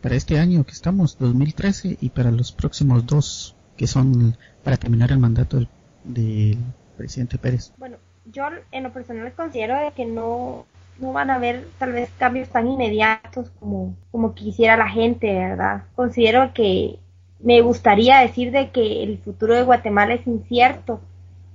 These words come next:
Speaker 2: Y, y digo me gustaría porque todavía, pues, me gustaría también poner la desesperanza en este gobierno. Eh, sí, decía de que, pues, que me gustaría poner las esperanzas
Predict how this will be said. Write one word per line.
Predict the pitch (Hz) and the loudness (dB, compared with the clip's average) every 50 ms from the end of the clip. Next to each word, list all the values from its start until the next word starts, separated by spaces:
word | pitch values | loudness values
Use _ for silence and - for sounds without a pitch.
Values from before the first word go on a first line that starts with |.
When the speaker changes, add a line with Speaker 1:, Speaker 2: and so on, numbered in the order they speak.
| - - - - | -20 -20 -14 -8
Speaker 2:
Y, | - 254 240 - | -6 -6 -4 0
y | - 247 240 233 226 | 2 2 2 2 2
digo | 202 233 262 269 311 311 | 0 2 2 4 4 4
me | 320 320 | 4 2
gustaría | 302 294 285 - 233 202 208 247 277 320 339 339 - - - - - | 0 0 0 2 2 2 2 2 2 2 2 2 2 0 -4 -4 0
porque | 254 247 247 - - - 233 214 | 0 0 0 -2 -4 -2 0 0
todavía, | 202 - - 220 208 202 196 196 208 226 247 254 262 269 269 - - - | 0 0 0 2 2 2 2 0 0 2 4 4 4 4 0 -2 -6 -10
pues, | 214 208 - - - - - - - - - - - | -18 -18 -18 -20 -20 -20 -20 -20 -20 -20 -20 -16 -10
me | 220 214 | -8 -8
gustaría | 202 202 190 - 202 185 196 214 214 | -8 -6 -6 -4 -4 -2 0 -2 0
también | 247 226 208 202 202 214 233 233 - 220 | 0 0 0 0 0 0 0 -4 -6 -6
poner | - 233 220 208 208 220 226 | -2 0 2 2 2 2 4
la | 247 247 247 | 4 4 4
desesperanza | 247 240 247 233 233 - 214 202 202 202 202 - - - - | 4 2 -2 -6 -6 -4 -4 -2 0 0 -2 -2 -6 -10 -10
en | 214 208 | -12 -12
este | 214 - - | -14 -14 -14
gobierno. | - 226 - - 208 226 - 269 277 - - 427 415 - - - - - | -14 -14 -12 -8 -6 -6 -6 -6 -6 -8 -10 -12 -12 -14 -16 -14 -2 2
Eh, | 254 254 247 240 233 233 226 - - - - - - - - - - - - - - - - - | 6 6 8 8 6 4 4 2 -2 -16 -20 -20 -20 -20 -20 -20 -20 -20 -20 -20 -20 -18 -12 -10
sí, | 285 - - | -8 -2 2
decía | 233 226 226 269 269 277 311 | 2 2 4 4 4 6 6
de | 339 339 330 330 | 6 4 4 2
que, | 269 233 190 - - | 0 0 0 -2 -6
pues, | 214 190 - - - | -8 -8 -8 -6 -4
que | 220 208 214 - - - - | -2 -2 -2 -4 -8 -10 -8
me | 220 220 | -6 -6
gustaría | 220 208 - 220 208 220 240 240 | -6 -4 -2 0 2 2 2 2
poner | - 269 254 247 254 262 277 | 2 2 2 2 2 0 0
las | 285 277 - | -2 -2 -2
esperanzas | - - - - 202 208 226 233 226 269 269 | -6 -18 -16 -14 -14 -12 -14 -14 -14 -14 -14